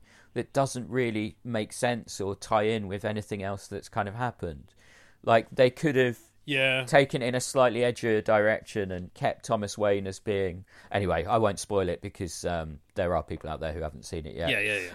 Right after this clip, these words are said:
Speaker 1: But yeah, I was saying to Shay, like, we were talking about it again recently, and Shay wasn't a fan of it either. She really hated the Catwoman stuff. Like, she had similar problems to me, but specifically she, she really didn't like the Catwoman stuff and felt like it kind of went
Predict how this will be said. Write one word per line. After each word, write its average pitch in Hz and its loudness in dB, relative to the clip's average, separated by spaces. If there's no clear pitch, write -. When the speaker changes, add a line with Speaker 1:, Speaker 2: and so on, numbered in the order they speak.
Speaker 1:
But 143 10
yeah, 151 12
I 120 8
was 147 4
saying 165 4
to 139 -4
Shay, 151 4
like, 107 0
we 135 -2
were 120 -2
talking 117 -2
about 107 2
it 104 0
again 110 0
recently, 95 -4
and 92 -10
Shay 117 0
wasn't 110 -6
a 92 -10
fan 104 -2
of 95 -6
it 92 0
either. 98 -2
She 156 4
really 139 2
hated 127 2
the 120 -6
Catwoman 113 -2
stuff. 107 0
Like, 101 0
she 147 2
had 151 4
similar 151 2
problems 123 -2
to 131 -6
me, 120 0
but 110 2
specifically - -4
she, 101 -8
she - -10
really 104 -4
didn't 95 -6
like 90 -4
the 98 -6
Catwoman 92 -4
stuff - -4
and 87 -10
felt 95 0
like 92 -4
it - -20
kind 98 -2
of 90 -4
went 90 -4